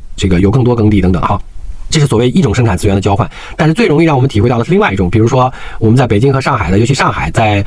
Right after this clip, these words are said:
你要是在陆家嘴的下班高峰期打车是打不到的，因为比如说在人员流动上，它要求的在上海开专车的人是叫沪牌儿户籍，然后在北京开专车的人是叫京车京户。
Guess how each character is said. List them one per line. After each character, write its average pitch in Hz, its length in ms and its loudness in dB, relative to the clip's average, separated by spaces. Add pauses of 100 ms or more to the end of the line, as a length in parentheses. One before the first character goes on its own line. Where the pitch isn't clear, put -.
(240)
你 117 100 2
要 113 80 2
是 117 40 0
在 120 120 2
陆 131 120 0
家 127 140 0
嘴 110 120 0
的 101 220 2
下 - 160 -2
班 117 100 0
高 127 140 0
峰 135 140 2
期 131 180 0
打 - 160 -2
车 - 160 0
是 127 60 0
打 - 120 -4
不 120 60 0
到 170 200 0
的， - 100 -14 (340)
因 135 100 2
为 123 80 0
比 110 120 0
如 110 80 4
说 117 180 0
在 107 160 0
人 107 140 2
员 147 120 2
流 120 140 2
动 147 160 2
上， 98 100 0
它 107 120 0
要 117 160 2
求 104 160 0
的 107 160 0
在 113 160 0
上 131 160 0
海 95 120 0
开 113 140 -2
专 117 160 0
车 117 140 -2
的 104 80 0
人 101 120 2
是 107 120 -2
叫 110 120 0
沪 - 200 0
牌 - 120 -4
儿 101 160 2
户 147 280 0
籍， 98 280 -2 (400)
然 110 140 2
后 120 80 0
在 123 140 0
北 98 160 0
京 165 120 2
开 131 160 -2
专 120 160 2
车 117 140 -2
的 107 80 0
人 95 160 2
是 - 80 -4
叫 104 100 0
京 139 160 2
车 147 200 0
京 143 180 4
户。 - 160 -2